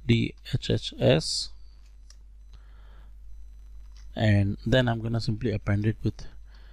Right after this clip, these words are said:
the date. Okay, and I'm gonna give a award number over here, just like this.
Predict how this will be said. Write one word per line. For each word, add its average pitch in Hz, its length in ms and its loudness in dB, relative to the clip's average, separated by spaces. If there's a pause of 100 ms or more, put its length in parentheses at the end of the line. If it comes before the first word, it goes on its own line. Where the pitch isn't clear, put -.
(340)
the 98 320 0 (960)
date. 98 340 0 (300)
Okay, - 300 -2 (480)
and 113 220 4 (100)
I'm 147 80 2
gonna 160 160 4
give 127 220 2
a 131 100 2
award 110 360 0 (640)
number 131 340 4
over 104 180 0
here, 107 220 4
just - 320 -10
like 101 220 -2
this. 170 340 0